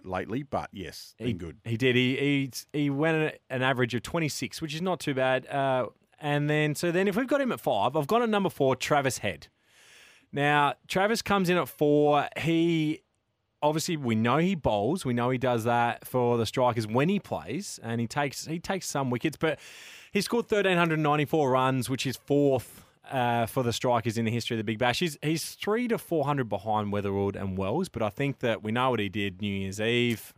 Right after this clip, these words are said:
Speaker 2: Um, I think that longevity, he comes in at number four.
Speaker 1: That game itself almost gets him to the top.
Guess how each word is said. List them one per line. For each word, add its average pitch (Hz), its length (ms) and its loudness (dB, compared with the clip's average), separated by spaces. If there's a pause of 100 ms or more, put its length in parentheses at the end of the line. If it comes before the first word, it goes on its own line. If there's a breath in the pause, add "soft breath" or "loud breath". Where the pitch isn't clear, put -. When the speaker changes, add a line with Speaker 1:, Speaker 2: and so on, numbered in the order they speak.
Speaker 2:
Um, 104 380 -4
I 98 80 -6
think 117 240 -4
that 98 140 -6
longevity, 101 680 -4 (100)
he 107 120 -8
comes 101 200 -4
in 95 100 -6
at 85 60 -14
number 82 160 -18
four. 143 120 -2
Speaker 1:
That - 100 -6
game 104 240 2
itself 104 420 -2
almost 92 360 -6
gets 92 200 -8
him 92 140 -6
to 92 100 -8
the 87 140 -10
top. 92 260 -6